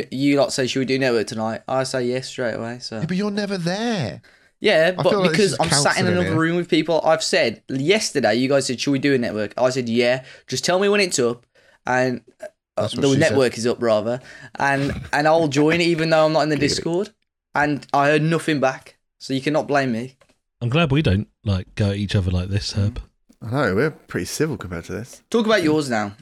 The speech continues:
Speaker 1: I don't wanna talk about
Speaker 4: Well, I was a bit
Speaker 1: Brexit.
Speaker 4: worried 'cause I, I'm, I saw we're doing bumper save update chat, and the save update is you guys haven't fucking played the game.
Speaker 2: Well, we
Speaker 1: Nah,
Speaker 2: have.
Speaker 1: we,
Speaker 2: We've
Speaker 1: we have
Speaker 2: got
Speaker 1: played,
Speaker 2: different
Speaker 1: just
Speaker 2: saves,
Speaker 1: not with
Speaker 2: so,
Speaker 1: each other.
Speaker 2: um,
Speaker 1: Uh,
Speaker 2: but
Speaker 1: played F M.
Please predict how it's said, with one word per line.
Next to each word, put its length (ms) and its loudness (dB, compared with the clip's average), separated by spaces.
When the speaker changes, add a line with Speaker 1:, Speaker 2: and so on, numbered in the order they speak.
Speaker 1:
I 60 -12
don't 120 -2
wanna 120 -4
talk 240 -10
about 100 -4
Speaker 4:
Well, 200 4
I 60 2
was 160 0
a 20 -2
bit 80 2
Speaker 1:
Brexit. 40 2
Speaker 4:
worried 200 4
'cause 260 2
I, 100 2
I'm, 140 -2
I 80 0
saw 480 4
we're 120 2
doing 260 4
bumper 460 2
save 240 2
update 320 -4
chat, 320 -4
and 280 -2
the 60 2
save 200 2
update 260 0
is 120 -6
you 120 -2
guys 160 2
haven't 200 -4
fucking 380 -6
played 200 0
the 60 -8
game. 340 -2
Speaker 2:
Well, 140 -4
we 80 0
Speaker 1:
Nah, 60 0
Speaker 2:
have. 120 2
Speaker 1:
we, 60 4
Speaker 2:
We've 140 -2
Speaker 1:
we 80 2
have 120 4
Speaker 2:
got 40 -12
Speaker 1:
played, 280 2
Speaker 2:
different 20 -6
Speaker 1:
just 120 -4
Speaker 2:
saves, 80 0
Speaker 1:
not 180 0
with 120 0
Speaker 2:
so, 60 2
Speaker 1:
each 200 -4
other. 140 -4
Speaker 2:
um, 380 -4
Speaker 1:
Uh, 160 4
Speaker 2:
but 80 0
Speaker 1:
played 180 2
F 140 -2
M. 280 -4